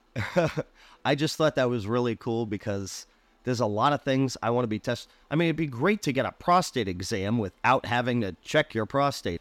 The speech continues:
So if A I could detect c-, colon cancer via the, the voice, I'm all for it. So there's hope for a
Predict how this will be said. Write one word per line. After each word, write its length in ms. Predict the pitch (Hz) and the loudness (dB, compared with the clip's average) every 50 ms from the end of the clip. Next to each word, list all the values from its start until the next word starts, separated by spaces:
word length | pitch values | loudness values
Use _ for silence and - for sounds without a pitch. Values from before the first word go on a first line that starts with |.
| - - _ | -10 -16 _
So 380 | - - - - 170 165 156 - - - - | -10 0 2 2 2 2 0 -2 -6 -4 -4
if 180 | 160 156 - | -4 -2 0
A 160 | 170 180 202 170 | 0 0 2 2
I 160 | 160 185 185 | 2 2 0
could 200 | - - 160 127 | 0 0 -2 -2
detect 440 | 135 123 - - 156 147 - - - _ _ | -2 -2 -2 -2 -2 -2 -4 -12 -20 _ _
c-, 140 | - - 135 - _ - | -12 -12 -12 -12 _ -4
colon 340 | - 180 185 175 160 143 | 0 0 2 2 0 0
cancer 460 | - - 127 120 123 117 - 131 131 117 | 0 -2 -2 -2 -2 -4 -4 -6 -6 -4
via 240 | 104 131 139 139 | -2 0 0 0
the, 260 | 135 127 123 120 117 101 | 0 0 -2 -2 -4 -4
the 120 | - 117 123 | -4 -4 -4
voice, 440 | 110 117 143 139 123 117 113 - - | -2 0 0 0 0 0 -2 -4 -4
I'm 180 | - 127 131 120 | -4 -2 -2 -2
all 220 | 127 143 139 131 | -2 -2 -2 -2
for 380 | - - - 139 131 120 104 98 | -4 -6 -4 -2 -2 -2 -2 -4
it. 120 | 98 - _ _ _ _ _ _ _ _ _ _ _ _ _ _ | -8 -10 _ _ _ _ _ _ _ _ _ _ _ _ _ _
So 340 | - 135 135 135 139 139 - - | -2 0 0 0 0 -2 -2 -2
there's 240 | 151 151 156 - | -2 0 0 0
hope 200 | - 185 196 185 | 2 2 2 0
for 180 | - - 165 160 | 0 -2 -2 0
a 180 | 151 143 139 | 0 0 -2